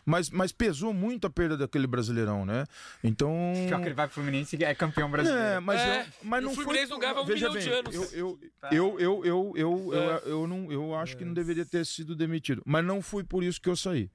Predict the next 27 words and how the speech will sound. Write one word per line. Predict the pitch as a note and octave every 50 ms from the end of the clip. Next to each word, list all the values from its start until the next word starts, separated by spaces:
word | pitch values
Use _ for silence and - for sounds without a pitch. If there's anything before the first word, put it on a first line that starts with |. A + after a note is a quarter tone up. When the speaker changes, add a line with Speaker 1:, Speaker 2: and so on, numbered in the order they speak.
| _ - - - - - -
Speaker 3:
Qual | - F3+
que | E3+ -
foi | F3 E3
o |
motivo? | D#3+ D#3+ - - A#2
Speaker 1:
Não | A#2
foi | G#2+ D3+ E3 D#3+
por | - D3+ C3
isso | A#2 A2 G#2 - -
que | A2
eu | G2
saí. | - - G#2 F2 E2+ - _ - - - - - - - - - - - - - -
Na | - C#3
verdade, | D3 E3 E3+ D#3+ E3+ F3+ F3+ G3
eu | G#3 G#3 G#3 G#3+ G#3+ G#3+ G#3+ G#3+ G#3+ G#3+ G#3 G#3+ G#3+ G#3 G#3
senti | - - - A3 G3+ F3+ - - - F#3 G3 G3 - -
que | - G#3 G#3 G#3 G#3 G#3 G#3 G#3 G#3 - - _ _ _ _ - - - - - - -
a | - - B2+ C#3+
nossa | D3 D3+ D#3+ E3+ G#3 G3 - - -
perda | - - _ - E3 D#3+ D#3 D#3 C#3+ B2 C#3 C3+ C3 B2+ B2+ B2+ A#2+ A#2 A#2 A2+ G#2+ G2+ G2+ G#2+ G2+ - _ _ _ _ _ _ _ _ _ - - _ _ _ _ - - _ _ - - -
do | C3 A2+ G#2+
campeonato | - C3+ A2+ - B2+ A2+ A#2+ A#2+ G#2+ A2+
de | G#2+ G#2+ A2
dois | G2+ G#2+ G2+ F#2+ F#2+
mil | G#2+ F#2+
e | F#2
nove | E2+ F2 F#2+ C3 C#3+ C#3 C3+ G2 E2 D2+ C2 -